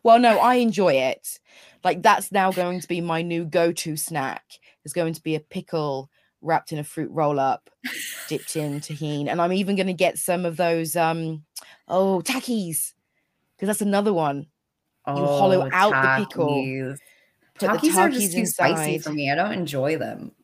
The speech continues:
Speaker 1: Oh, no, I love
Speaker 2: I'd rather
Speaker 1: them.
Speaker 2: have Flaming Hot Cheetos.
Speaker 1: Oh, Flaming Hot Cheetos are good. Yep, they're good.
Speaker 2: I lo-
Speaker 1: Flaming Hot,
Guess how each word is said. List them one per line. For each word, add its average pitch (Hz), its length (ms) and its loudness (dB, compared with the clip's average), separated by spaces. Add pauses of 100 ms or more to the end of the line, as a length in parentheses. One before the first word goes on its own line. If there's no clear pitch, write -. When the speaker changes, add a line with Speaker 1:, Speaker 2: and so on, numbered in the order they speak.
(400)
Speaker 1:
Oh, 175 80 -8
no, 170 260 0
I 156 120 0
love 160 160 2
Speaker 2:
I'd 196 100 4
rather 220 220 8
Speaker 1:
them. 247 100 4
Speaker 2:
have 202 180 2
Flaming 185 380 2
Hot 160 180 2
Cheetos. 151 800 -2 (760)
Speaker 1:
Oh, 180 300 0
Flaming 170 320 -6
Hot 156 140 -10
Cheetos 139 360 -8
are 139 40 -12
good. 131 340 -6 (380)
Yep, - 260 -6
they're 151 160 -4
good. 123 320 -8 (240)
Speaker 2:
I 147 40 -10
lo- 139 120 -10
Speaker 1:
Flaming 175 260 -2
Hot, 170 120 -8